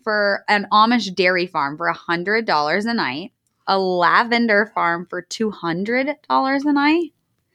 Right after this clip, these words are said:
uh, an Airstream on a farm in Southern California for a hundred and fifty. This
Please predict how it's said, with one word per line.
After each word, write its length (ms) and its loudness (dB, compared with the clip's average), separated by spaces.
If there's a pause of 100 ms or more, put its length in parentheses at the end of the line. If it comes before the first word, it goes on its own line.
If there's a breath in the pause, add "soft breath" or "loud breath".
(580)
uh, 480 6 (100)
an 260 0
Airstream 920 0
on 100 0
a 100 2
farm 300 2
in 140 -2
Southern 280 -2
California 640 -2
for 140 -4
a 40 -2
hundred 280 -4
and 180 -6
fifty. 640 -2 (800 soft breath)
This 360 2